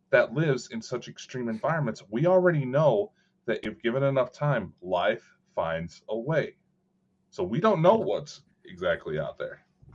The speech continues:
Speaker 2: There's, is it John Morris in the chat there? What's that? Flat Earth is an intelligence psyop to keep everyone, aye, exactly.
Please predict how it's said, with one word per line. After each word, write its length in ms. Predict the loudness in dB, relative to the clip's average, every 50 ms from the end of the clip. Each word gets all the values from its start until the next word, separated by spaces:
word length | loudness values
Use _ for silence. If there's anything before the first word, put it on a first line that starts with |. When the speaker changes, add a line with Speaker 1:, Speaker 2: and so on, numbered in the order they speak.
| _ _ _ _ _ _
Speaker 2:
There's, 320 | 0 0 0 0 0 0
is 180 | -2 -2 -2 -4
it 120 | -8 -10 -6
John 320 | -2 0 0 0 0 -2
Morris 480 | -2 -2 -2 -2 -4 -6 -8 -10 -12 -12
in 100 | -10 -10
the 80 | -10 -10
chat 420 | -12 -12 -10 -8 -6 -6 -6 -8
there? 200 | -10 -10 -12 -12 -14 -16 -20 -20 -20 -20 -20 -20 _ _ _
What's 180 | -12 -8 -2
that? 320 | 0 2 2 2 0 -4 -8
Flat 400 | -16 -2 4 8 8 8 8 6
Earth 320 | 4 4 6 4 4 0 -4 -6
is 180 | -6 -4 -2 -2
an 120 | -2 -2
intelligence 1300 | -2 -2 -4 -6 _ _ _ _ _ -8 -2 0 0 0 -2 -4 -8 -8 -6 -6 -6 -8 -12 -18 -20 -20 _ _ -18
psyop 680 | -12 -4 -2 0 2 2 2 2 2 0 -2 -4 -6 -14 -20 _ _ _ _ _ _ _ _ _ _
to 100 | -20 -20 -20
keep 280 | -8 -6 -6 -6 -4 -4
everyone, 380 | -4 -2 -2 -2 -2 -2 -2 -2
aye, 280 | -2 -4 -4 -6 -8 -12 -16
exactly. 440 | -16 -10 -6 -4 -4 -4 -4 -8